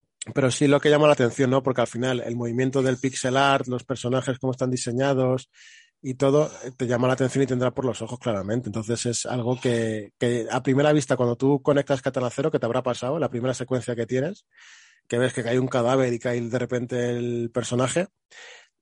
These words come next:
ya te entra por los ojos y dices, "Wow, quiero seguir viendo a ver qué, qué es lo que pasa aquí". Y a medida que vas avanzando, te va flipando el movimiento que tiene,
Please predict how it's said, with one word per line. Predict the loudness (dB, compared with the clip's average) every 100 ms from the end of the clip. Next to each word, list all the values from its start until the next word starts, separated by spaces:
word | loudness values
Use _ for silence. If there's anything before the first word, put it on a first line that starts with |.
| -12
ya | -4 0 2
te | 2
entra | 4 2
por | 2
los | 0 0
ojos | 0 0
y | -2
dices, | -4 -2
"Wow, | 2 2 0 -6
quiero | -6
seguir | -2 0 0
viendo | 2 2
a | 0
ver | -2
qué, | -6 -6
qué | -4
es |
lo | -4
que | -4
pasa | -4 -6 -6
aquí". | -4
Y | -4
a | -2
medida | -2 0
que |
vas | 0 0
avanzando, | 0 0 0 0 2 2
te | 0
va | -2
flipando | -4 -4 -2 -2 -2
el | -2
movimiento | 0 0 0 -2 -2
que | -4
tiene, | -2 -2 -2 -2 -2